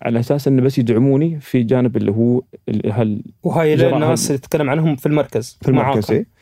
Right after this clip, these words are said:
Speaker 1: ف-، فقال: 'هي بس يعني الموضوع عشان ما نبغى يطلع ونبغى الناس يركزون على الإطلاق، بس فأنت تشوف شخص يعني يشتغل معاك على الموضوع.' فأنا اقترحت عليه، قلت له: 'هاك الوقت، آه، آه، معالي سارة الأميري كانت، آه،
Speaker 2: آه.
Speaker 1: معاي،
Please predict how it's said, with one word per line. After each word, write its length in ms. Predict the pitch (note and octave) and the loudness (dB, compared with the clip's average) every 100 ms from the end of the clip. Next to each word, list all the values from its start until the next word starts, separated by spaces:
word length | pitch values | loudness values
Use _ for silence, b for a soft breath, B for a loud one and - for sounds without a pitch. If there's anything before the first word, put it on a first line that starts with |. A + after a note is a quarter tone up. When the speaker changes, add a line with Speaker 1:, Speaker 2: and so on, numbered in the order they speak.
| b b b b | b b b b
Speaker 1:
ف-، 120 | - | -2
فقال: 440 | C#3 C3 D#3 F#3+ | -2 0 0 2
'هي 120 | F#3 D3 | 2 2
بس 160 | A#2+ | 0
يعني 180 | C3 C#3 | 0 2
الموضوع 320 | C#3+ C#3+ D#3 | 2 2 2
عشان 180 | B2+ D3 | 0 2
ما 100 | C#3+ | 2
نبغى 280 | D3+ B2 A#2+ | 2 2 0
يطلع 320 | B2+ G#2+ G2+ | 0 0 0
ونبغى 260 | A2 A#2 B2+ | 2 2 2
الناس 220 | B2 B2+ | 0 0
يركزون 300 | A2 A#2 A#2 | -2 0 -2
على 240 | G2 G2+ | 0 -2
الإطلاق، 460 | F#2 G#2+ A#2+ B2 D#3+ - | -2 -4 -2 -2 -2 -6
بس 340 | - B2 - | -4 -4 -4
فأنت 380 | - C3 C3+ D3 | -4 -2 0 -2
تشوف 280 | C3 E3+ - | -2 -2 -2
شخص 300 | C#3 C#3 A#2+ | -4 -4 -2
يعني 240 | A2 A2+ | 0 0
يشتغل 400 | A2+ B2 B2 G#2+ | -2 -4 -4 -2
معاك 200 | G2 G2+ | -2 -2
على 100 | A2 | -2
الموضوع.' 320 | G2+ G2 D#3 C4+ | -2 0 0 0
فأنا 240 | F3+ F3 | -2 -2
اقترحت 400 | D#3 - C#3+ C3+ | -4 -4 -4 0
عليه، 200 | A#2+ D3 | 0 0
قلت 140 | B2 B2+ | -2 0
له: 180 | B2+ | 0
'هاك 380 | G#2+ E2 B2 B2 | 0 -2 -4 0
الوقت، 380 | A#2+ A#2+ - - | 2 0 -4 -6
آه، 260 | F#2 F2+ G#2 b b b b b b - | -4 -4 -10 b b b b b b -8
آه، 160 | G2+ | -4
معالي 360 | G2 G2+ G#2+ A2 | -2 0 0 0
سارة 200 | A#2 A2+ | 0 0
الأميري 320 | G#2 A2+ A#2+ | 2 0 0
كانت، 320 | G#2 A2 G2+ C3+ | -2 -2 -2 -2
آه، 360 | D3+ F3+ G3+ G#3+ | 0 2 2 2
Speaker 2:
آه. 40 | |
Speaker 1:
معاي، 500 | G#3 G#3+ G#3 G#3 E3+ | 2 2 0 0 -2